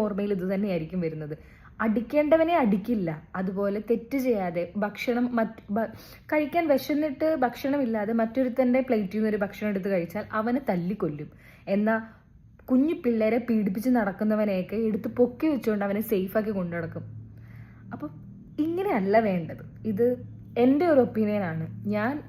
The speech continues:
ഈ നമ്മളുടെ ഈ കേരളത്തിൻ്റെ ആണെങ്കിലും ഇന്ത്യയിലാണെങ്കിലും ഫുൾ നിയമത്തിനെയും എല്ലാവരെയും ഞാൻ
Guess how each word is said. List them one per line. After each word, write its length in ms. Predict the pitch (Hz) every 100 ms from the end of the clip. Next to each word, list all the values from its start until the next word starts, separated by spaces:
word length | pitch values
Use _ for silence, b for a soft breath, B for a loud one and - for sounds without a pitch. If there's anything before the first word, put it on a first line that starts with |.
| -
ഈ 40 | 220 214
നമ്മളുടെ 400 | 202 202 208 226
ഈ 20 | 226
കേരളത്തിൻ്റെ 540 | 220 190 185 185 208 220
ആണെങ്കിലും 280 | 220 226 240 202
ഇന്ത്യയിലാണെങ്കിലും 600 | 190 196 196 190 190 196
ഫുൾ 120 | 254 226
നിയമത്തിനെയും 580 | 175 170 170 190 220 - B B - 220
എല്ലാവരെയും 360 | 285 339 311
ഞാൻ 80 | 277